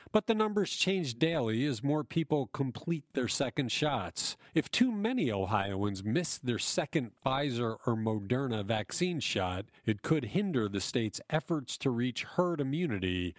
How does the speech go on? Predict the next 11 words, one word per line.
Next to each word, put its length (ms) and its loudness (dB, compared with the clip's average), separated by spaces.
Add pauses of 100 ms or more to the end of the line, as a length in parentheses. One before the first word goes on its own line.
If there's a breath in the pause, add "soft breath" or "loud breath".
and 200 -2
put 280 -4
more 260 2
people 500 -4
at 120 -8
risk 500 -2
for 220 0
severe 560 0
covid 480 -2
nineteen 800 -2
symptoms. 840 -4